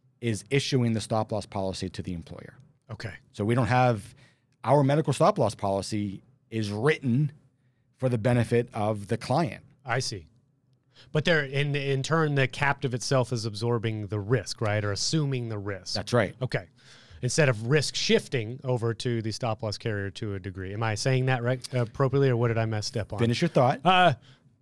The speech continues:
Speaker 2: that was the end of my thought. <laughs> So I didn't say it correctly. So tell me what, where I was wrong there.
Speaker 1: No, no, no. You're, you're, had, had you finished your thought, yes, there,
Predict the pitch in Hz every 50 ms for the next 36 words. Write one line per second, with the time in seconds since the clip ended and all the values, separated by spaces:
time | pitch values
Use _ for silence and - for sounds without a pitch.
0 | _ _ - 139 139 139 139 127 131 135 135 139 135 135 143 135 - - 190 -
1 | 240 220 147 - - 262 - 202 254 240 - - 269 - - - 240 220 - -
2 | 214 151 - 196 247 262 247 214 - 185 156 139 - - 143 139 - 160 156 135
3 | 165 - - - - - - - 185 190 196 190 185 180 170 147 147 156 165 160
4 | 151 147 139 117 139 127 117 113 107 104 - 156 190 202 214 220 208 160 143 147
5 | 156 131 123 143 151 147 - - - 104 - - - _ _ _ _ _ _ _
6 | _ _ _ _ - 135 147 147 131 110 143 160 151 139 - - 165 170 165 -
7 | 147 123 - 113 101 98 104 - - 139 156 127 - - - 147 135 131 123 123